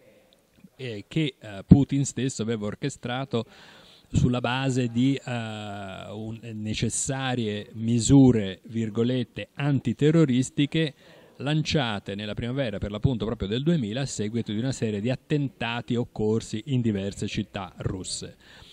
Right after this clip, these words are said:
Il Partito Radicale, che comunque negli anni novanta, a metà degli anni novanta, durante la prima guerra in Cecenia, aveva organizzato manifestazioni a Mosca,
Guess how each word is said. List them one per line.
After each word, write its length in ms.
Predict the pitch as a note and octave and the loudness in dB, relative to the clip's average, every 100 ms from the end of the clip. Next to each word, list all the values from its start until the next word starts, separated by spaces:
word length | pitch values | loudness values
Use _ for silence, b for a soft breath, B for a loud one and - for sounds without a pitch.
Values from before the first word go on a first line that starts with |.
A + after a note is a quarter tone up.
| B - | B -8
Il 120 | C#3 | 2
Partito 320 | C#3+ C#3+ C3 | 2 4 2
Radicale, 540 | B2+ B2+ B2+ A#2 G#2 G2 | 2 0 -2 -4 -4 -6
che 120 | G#2 | -8
comunque 600 | - A2 C#3+ C3+ A2+ A#2 | -2 6 8 8 6 2
negli 180 | G2+ G2+ | 0 -2
anni 200 | A2 G#2+ | -2 0
novanta, 640 | G#2 A#2+ C#3 C3+ A#2 A#2+ | 0 0 0 0 -2 -4
a 40 | |
metà 240 | G#2+ G#2 A#2+ | -6 -6 -6
degli 160 | G#2+ | -4
anni 140 | A2 A2 | -4 -4
novanta, 480 | A2+ C#3 D3+ C3 G#2+ | 0 0 0 0 -2
durante 280 | G#2+ G#2+ | -4 -4
la 80 | G#2 | 6
prima 280 | G2 G3+ B2+ | 8 8 4
guerra 200 | G#2+ G2+ | 0 -2
in 60 | G2 | -4
Cecenia, 400 | A2 C3+ A#2+ G#2+ | -2 -2 -2 -2
aveva 180 | G#2+ | -2
organizzato 640 | G#2+ A2+ A2 G#2 B2 B2+ A#2 | -4 -2 -4 -2 0 0 -2
manifestazioni 800 | G#2+ G#2 G#2+ G#2 - C#3 A#2+ G#2 | -2 -4 -6 -6 -4 -2 -2 -2
a 40 | |
Mosca, 540 | A2+ D3+ C3+ - G2 | 2 4 4 2 -8